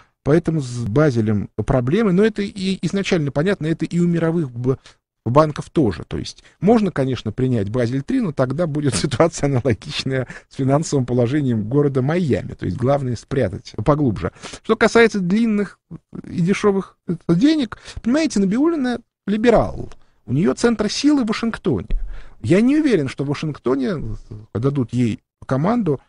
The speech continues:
делать в России длинные деньги. То, что это не нравится Путину, я думаю, что и в Вашингтоне, и лично Набиуллиной наплевать. Нет, она, конечно, будет, э, с-, строго, э, как бы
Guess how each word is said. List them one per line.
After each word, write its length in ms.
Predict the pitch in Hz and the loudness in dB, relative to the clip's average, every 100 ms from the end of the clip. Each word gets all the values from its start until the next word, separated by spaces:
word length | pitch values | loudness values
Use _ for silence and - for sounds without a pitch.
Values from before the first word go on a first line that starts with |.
| _ | _
делать 300 | 107 147 147 | -2 2 2
в 60 | 113 | 0
России 380 | 123 - - 101 | -2 -2 -4 -4
длинные 640 | 117 135 147 139 131 127 - _ _ 101 101 - | -2 -2 -2 -4 -4 -8 -14 _ _ -10 -10 -4
деньги. 440 | 107 98 92 - - _ _ _ | -2 -2 -4 -10 -20 _ _ _
То, 120 | 180 | 0
что 120 | - | 2
это 120 | 196 | 0
не 100 | 180 | 2
нравится 540 | 180 190 180 - - 175 | -2 -2 -4 -4 -4 -4
Путину, 380 | 165 277 214 151 | 0 0 0 0
я 140 | 180 | 0
думаю, 240 | 214 190 | 0 -2
что 160 | 170 - | -4 -2
и 40 | |
в 60 | 151 | -2
Вашингтоне, 560 | 151 156 - 220 240 151 | -4 -6 -6 -2 -2 -2
и 120 | 131 | -2
лично 340 | 160 - 139 | -2 -4 -2
Набиуллиной 520 | 143 135 170 196 165 | -2 0 0 -2 -4
наплевать. 420 | 147 139 139 117 - - | -4 -4 -6 -6 -10 -8
Нет, 140 | 151 139 | -2 -2
она, 120 | 143 | 0
конечно, 320 | 151 151 - | 0 -2 -2
будет, 280 | 143 151 143 _ - _ _ | -2 -2 -4 _ -20 _ _
э, 200 | 82 101 - _ _ | -6 -6 -6 _ _
с-, 200 | 92 98 - | -10 -10 -16
строго, 540 | - 175 196 147 127 - _ _ _ _ | 2 10 10 10 2 -2 _ _ _ _
э, 360 | 104 - - 107 | -20 -18 -12 -10
как 140 | - 117 | -8 0
бы 260 | 104 113 | 0 0